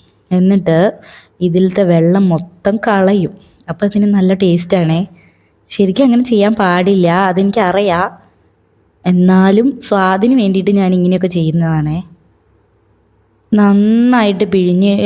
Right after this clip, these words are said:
ആ ഉപ്പ് ഇട്ടത് കൊണ്ട് തന്നെയാണ് ഇങ്ങനെ വെള്ളം വരുന്നത്. ചിലവര് ഇത് ജ്യൂസ് ആക്കിയിട്ടൊക്കെ കുടിക്കും ഈ വെള്ളം. നമുക്കിപ്പോ ഈ വെള്ളം കുടിക്കാൻ പറ്റില്ല,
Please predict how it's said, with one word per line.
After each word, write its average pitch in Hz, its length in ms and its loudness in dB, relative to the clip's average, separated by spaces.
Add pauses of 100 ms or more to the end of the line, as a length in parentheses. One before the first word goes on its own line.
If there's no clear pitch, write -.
ആ - 20 2 (140)
ഉപ്പ് - 320 -4 (240)
ഇട്ടത് 202 300 -2
കൊണ്ട് 214 200 0
തന്നെയാണ് 196 420 0
ഇങ്ങനെ 190 320 0
വെള്ളം 185 280 0
വരുന്നത്. 180 340 -6 (920)
ചിലവര് 220 600 2 (460)
ഇത് 196 220 0 (520)
ജ്യൂസ് 185 460 -2
ആക്കിയിട്ടൊക്കെ 190 600 -2
കുടിക്കും 175 440 0 (160)
ഈ - 20 2 (120)
വെള്ളം. 160 260 0 (120)
നമുക്കിപ്പോ 175 500 -2
ഈ 226 120 0
വെള്ളം 208 260 0
കുടിക്കാൻ 196 320 -2
പറ്റില്ല, 185 220 -4